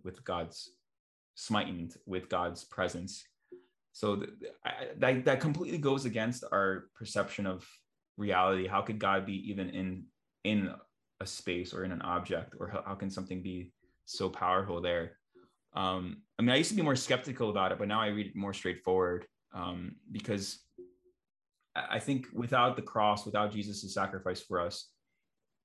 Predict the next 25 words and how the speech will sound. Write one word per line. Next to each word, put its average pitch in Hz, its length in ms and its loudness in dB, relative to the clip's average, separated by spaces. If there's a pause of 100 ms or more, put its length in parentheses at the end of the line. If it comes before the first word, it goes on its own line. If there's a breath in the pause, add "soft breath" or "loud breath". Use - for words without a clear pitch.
(420)
we 131 360 4
as 123 140 6
sinful 120 300 2
people - 260 -8
cannot 107 340 2
be 104 140 0
in 98 80 -2
the 95 60 -2
presence 95 360 -4
of 78 120 -14
God. - 160 -10 (1080)
It 110 100 -2
will 107 80 2
kill 101 220 -2
us, - 320 -8
literally. 90 420 -4 (1160)
And 107 160 2
you 117 160 4
have 139 180 4
that 110 300 0
concept 104 540 -2
in 92 200 -8
the 98 60 -6
Old 92 160 -4
Testament. - 480 -6